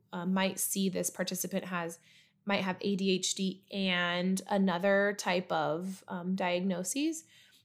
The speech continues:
And I actually, there was an interesting fact, um, that I read in some research that it's, there is an association between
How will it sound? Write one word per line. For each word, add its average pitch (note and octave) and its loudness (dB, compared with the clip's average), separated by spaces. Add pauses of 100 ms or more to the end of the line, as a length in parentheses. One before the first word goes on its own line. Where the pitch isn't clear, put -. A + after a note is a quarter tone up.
And C4 4
I B3+ 10
actually, A#3+ 6
there G#3+ 6
was G#3 4
an G#3 0
interesting G#3 2
fact, F3+ 2 (180)
um, G3 -6 (260)
that G#3 2
I G3+ 6
read F#3 2
in F#3 2
some G3 0
research G3+ 4
that F3+ 6 (580)
it's, - 0
there A3 6
is C4+ 10
an C#4 8
association G#3+ 4
between F#3 -2